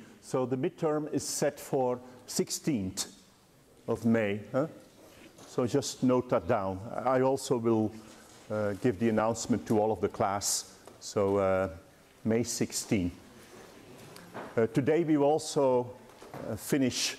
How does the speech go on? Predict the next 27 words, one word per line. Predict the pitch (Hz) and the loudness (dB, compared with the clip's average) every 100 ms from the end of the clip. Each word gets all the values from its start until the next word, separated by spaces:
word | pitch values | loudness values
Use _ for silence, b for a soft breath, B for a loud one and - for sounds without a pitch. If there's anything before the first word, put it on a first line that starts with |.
| - | 0
the | 120 | 0
assignment | - - 113 117 107 | 2 0 0 2 0
for | - 110 | 0 -2
the | 98 | 0
homework, | 117 117 98 92 90 - b b b | 0 0 2 2 0 -8 b b b
and | 120 117 | 2 4
that | 117 | 2
homework | 135 147 143 123 - - | 0 0 0 -2 -4 -6
then | 127 123 | 0 2
will | 120 | 2
be | 101 117 | 2 0
due, | 104 143 123 120 - B B B - | 4 4 4 2 -2 B B B 0
uh, | 107 107 110 120 | 4 4 4 2
next | 131 120 151 - - - | 4 4 4 -2 -8 0
week, | 101 - - | -2 -2 0
Thursday. | 101 98 - 95 98 - - - _ - b b - | 2 2 2 0 0 -8 -20 -20 _ -20 b b -6
Uh, | 104 98 | -2 0
this | 95 123 - | 2 0 2
week | 139 139 | 0 2
you | 113 | 2
also | 113 123 123 | 2 2 0
will | 110 | 0
start | - - 110 107 - | -2 0 0 0 2
your, | 107 98 95 B B B B - 98 | 4 4 2 B B B B -12 -4
uh, | 95 | -4
practica. | - 107 - 104 101 92 156 - - - - - - - _ _ _ _ - - - - B B | -2 -4 -4 -8 -4 -4 -6 -12 -20 -20 -20 -20 -20 -20 _ _ _ _ -20 -20 -20 -20 B B
Uh, | B | B